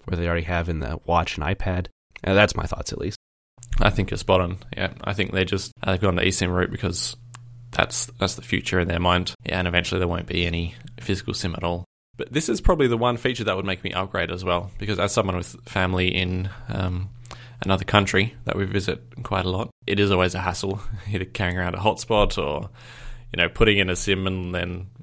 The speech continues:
Speaker 2: suddenly, you know, your WhatsApp is signed out and your iMessage is not registered anymore, <laughs> and all the hassles that go along with swapping sims. <laughs> I typically don't do it. So I'd have a data plan,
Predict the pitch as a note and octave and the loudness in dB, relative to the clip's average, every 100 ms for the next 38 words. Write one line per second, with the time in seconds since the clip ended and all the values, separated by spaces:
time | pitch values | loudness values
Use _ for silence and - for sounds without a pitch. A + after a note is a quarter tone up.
0 | - G#2+ G#2 F#2+ F#2 - - F#2+ F#2 G#2+ | -10 2 2 4 0 -2 -4 -8 -10 -8
1 | - F#2 F2+ - F#2 F#2+ F#2 G#2 F#2 F#2 | -6 -2 -2 2 0 2 -2 0 0 2
2 | F#2 F2 F2 E2 F#2 F#2+ F#2 F#2 F2+ F#2 | 2 2 0 -2 0 0 -4 -6 -6 -8
3 | F2+ F#2+ C2 F#2+ F#2+ F#2+ G2+ F#2 G2 F#2+ | -4 -2 0 0 -2 -2 -2 0 -2 0
4 | G2 F#2 - - - A#2+ G2+ - G2+ G#2+ | 0 0 -4 -8 -4 -2 0 2 0 0
5 | F#2+ E2 F#2 G2 F#2+ F#2+ G2+ F#2+ F#2+ F#2+ | -2 2 2 4 2 -2 -4 -4 -4 0
6 | G2 F#2 - - - - - - - - | 0 0 -6 -10 -16 -16 -12 -10 -8 -6
7 | - A#2+ G#2+ G#2 G2+ F#2+ F#3 - - - | -2 0 2 2 2 0 -2 -4 -6 -14
8 | - - - A2+ C3+ A#2 F2+ G2+ G2+ - | -20 -20 0 4 6 4 4 4 4 0
9 | F#2 E2+ E2+ | -2 -4 -8